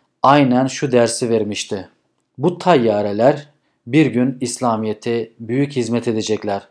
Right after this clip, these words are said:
Farz namazlarınızı kılsanız, kılamadığınız zaman kaza etseniz, asker olduğunuz için her bir saatiniz on saat ibadet, hususan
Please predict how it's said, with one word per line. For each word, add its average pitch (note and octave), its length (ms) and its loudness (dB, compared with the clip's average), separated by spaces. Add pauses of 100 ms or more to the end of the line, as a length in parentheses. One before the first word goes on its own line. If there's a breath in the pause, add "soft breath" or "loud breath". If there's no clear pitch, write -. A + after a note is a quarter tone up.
(640 soft breath)
Farz D#3+ 320 4
namazlarınızı A#2 720 2
kılsanız, B2+ 800 -2 (340)
kılamadığınız D3 640 4
zaman A#2 300 0
kaza B2+ 380 6
etseniz, A2 580 -2 (360 soft breath)
asker A#2+ 360 0
olduğunuz C#3+ 420 4
için A#2+ 260 -4
her D#3+ 380 4
bir D3+ 80 6
saatiniz B2 800 -2 (320 soft breath)
on F#3+ 200 4
saat A#2+ 460 2
ibadet, C#3+ 600 6 (260)
hususan E3 680 0